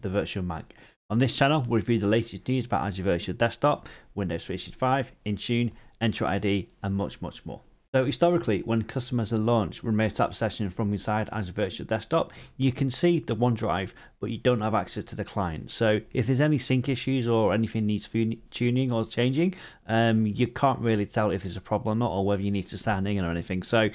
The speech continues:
um, recently, Microsoft released an update, um, and these new settings actually allow us to show the, the OneDrive client, um, and the Sync Center, um, when we launch the remote app session.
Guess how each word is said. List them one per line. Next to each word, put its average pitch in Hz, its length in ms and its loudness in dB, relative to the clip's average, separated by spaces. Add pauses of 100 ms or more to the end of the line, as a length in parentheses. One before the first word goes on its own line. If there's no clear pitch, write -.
(380)
um, 113 460 2 (400)
recently, 135 480 2
Microsoft 117 580 0
released 110 380 0
an 104 220 0
update, 143 340 -2 (260)
um, 95 420 -6
and 104 200 -4
these 113 240 -2
new 110 160 0
settings 110 480 -2
actually 113 360 -2
allow 110 360 4
us - 240 -2
to 104 220 2 (260)
show 117 500 0 (220)
the, 107 80 -10
the 98 160 -4
OneDrive 98 460 0
client, 87 500 -4 (100)
um, 90 320 -4
and 90 140 -4
the 92 40 -8
Sync 113 240 -2
Center, 90 440 -2 (380)
um, 95 360 0
when 107 220 4
we 101 160 2
launch 101 320 2
the 98 160 0
remote 92 400 0
app - 140 -6
session. - 440 -10